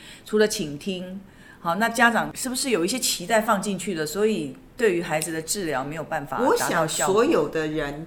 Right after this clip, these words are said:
Speaker 2: 都会有一些期待。
Speaker 1: 是。
Speaker 2: 哦，这期待是正常。譬如说我希望孩子好，那很多时候我们的卫教也是一样，我们会建议孩子起来动。可是郁症的孩子，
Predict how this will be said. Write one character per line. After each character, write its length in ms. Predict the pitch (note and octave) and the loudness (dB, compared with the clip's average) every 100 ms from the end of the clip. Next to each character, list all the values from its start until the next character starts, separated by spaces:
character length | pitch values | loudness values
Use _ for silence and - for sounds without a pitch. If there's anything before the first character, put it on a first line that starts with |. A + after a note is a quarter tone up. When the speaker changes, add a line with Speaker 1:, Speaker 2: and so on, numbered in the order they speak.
| - | -4
Speaker 2:
都 200 | F#3 F#3+ | -2 -2
会 240 | G#3 F3 | -4 -4
有 160 | C#3 C3+ | -6 -8
一 20 | |
些 160 | D#3 | -8
期 280 | D3+ - - - | -8 -10 -18 -12
待。 240 | C3+ - - - - | -10 -10 -16 -20 -20
Speaker 1:
是。 200 | - - | -8 -6
Speaker 2:
哦， 80 | D#3+ | 2
这 140 | A#3+ | 2
期 200 | A#3 D#3 | 2 -4
待 140 | F3 | -4
是 140 | F3+ F3 | -4 -6
正 200 | F#3 D3 | -4 -6
常。 200 | - D3+ | -8 -14
譬 140 | - E3+ | -8 -6
如 60 | |
说 100 | F3 | -4
我 100 | D#3 | -4
希 180 | B2 E3 | -4 -6
望 140 | D3+ | -6
孩 240 | C#3+ - C#3 | -10 -10 -12
子 200 | C3 C3+ | -8 -10
好， 260 | - - - - | -10 -14 -14 -2
那 120 | G#3 | -2
很 220 | G3+ E3 | 0 0
多 160 | F#3 G3 | 0 0
时 160 | F#3+ | -2
候 180 | D#3 F#3 | -4 0
我 160 | F3+ C#3 | -2 -2
们 140 | C#3 | -6
的 100 | C#3 | -4
卫 200 | D3+ F3+ | -2 -2
教 260 | D3+ E3+ C#3 | -2 -4 -4
也 180 | C3 C3+ | -8 -8
是 360 | - E3 C3+ - | -6 -6 -8 -10
一 160 | C3+ D3+ | -8 -8
样， 200 | D#3+ C3 | -8 -8
我 80 | C#3 | -8
们 160 | C3+ D3 | -8 -4
会 140 | F3+ | -6
建 200 | F3 E3+ | -2 -4
议 80 | D3+ | -4
孩 240 | - C3+ | -8 -10
子 160 | C#3 D3 | -8 -10
起 220 | - - | -10 -12
来 180 | - - - | -12 -14 -8
动。 200 | D3+ - D3 | -8 -8 2
可 120 | F#3 | 2
是 200 | F#3 D4+ | 2 0
郁 160 | D4 C4 | 2 2
症 240 | - A#3+ | 2 0
的 100 | F#3 | 0
孩 240 | E3 D3 C#3 | -4 -6 -6
子， 300 | D3 E3+ - | -8 -8 -10